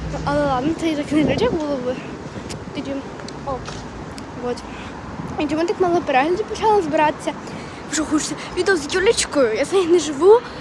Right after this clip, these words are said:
От. І найбільше те-, тепер, до речі, з Юлею. У мене є відео з Юлею, я б його виклала і викладу сьогодні, як прийду додому. Я вже, ну, майже в Аврорі, от.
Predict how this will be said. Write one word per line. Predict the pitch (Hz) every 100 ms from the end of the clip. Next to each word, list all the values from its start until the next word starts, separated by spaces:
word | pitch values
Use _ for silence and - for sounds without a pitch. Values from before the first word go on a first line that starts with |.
| - - - -
От. | 302 302 - - - -
І | 311
найбільше | 294 269 392 -
те-, | 320 - - - - -
тепер, | -
до | 330
речі, | 302 320 277
з |
Юлею. | 311 277 240 214 - -
У |
мене | 339 330
є | 330
відео | 508 480 349 277
з |
Юлею, | 320 294 -
я | 311
б | 339
його | 359 330
виклала | 277 427 539 453 381 320
і | 311 320
викладу | 339 349 302 254
сьогодні, | - 277 320
як | 311
прийду | - 269 262 240
додому. | 240 226 - - - - - - - - - - - - - - - - -
Я | 294
вже, | 294 277 277 240
ну, | 320
майже | 311 285 277 269
в | 240 285
Аврорі, | 453 480 311
от. | 285